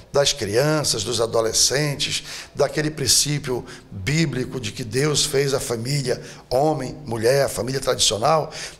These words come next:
nesses contextos todos que eu acabei de citar, nesses pontos todos, a nossa unidade, ela é cristã,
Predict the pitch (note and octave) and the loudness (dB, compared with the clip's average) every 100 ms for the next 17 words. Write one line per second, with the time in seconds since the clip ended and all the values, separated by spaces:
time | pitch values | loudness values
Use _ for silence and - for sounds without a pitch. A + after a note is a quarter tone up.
0 | B2 C3 G#3 - - E3 - D3 C3+ - | -4 2 4 4 2 0 0 -2 -2 0
1 | - - D#3+ F#3 C#3 - B2 A2+ - A2+ | 0 2 2 2 0 -2 -2 -2 -2 -6
2 | G2 F#2+ - - D#3 D3+ - - - C3 | -2 -2 -2 2 2 2 -4 -16 -6 -2
3 | C3+ - C#3 C3 - - E3+ D#3 A#2+ - | 0 -2 -4 -2 -2 2 2 2 -2 -6
4 | - - - - C#3 C3+ D#3 F3 - F3+ | -10 -14 -16 -4 0 2 4 4 2 0
5 | C3+ C#3 E3 F3 - - C#3+ D#3 - F#3+ | 2 2 2 0 -4 2 2 2 0 0
6 | - C#3 C#3 | 0 0 -2